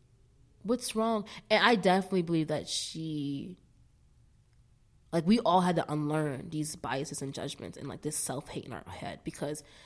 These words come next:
I remember one time I was goofing around with, like, my friends and, like, I think,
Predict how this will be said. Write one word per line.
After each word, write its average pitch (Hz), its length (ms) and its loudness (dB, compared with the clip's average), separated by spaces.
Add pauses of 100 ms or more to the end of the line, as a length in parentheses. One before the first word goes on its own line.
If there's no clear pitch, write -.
(180)
I - 60 -6
remember 190 220 4
one 156 180 2
time 160 260 -4
I 151 440 -2 (520)
was 156 280 0
goofing 160 320 0
around 151 340 2
with, 147 200 -4
like, 123 240 -8
my 143 180 -6
friends 139 580 -8
and, 131 200 -8
like, 87 220 -10
I 151 80 -8
think, 139 480 -8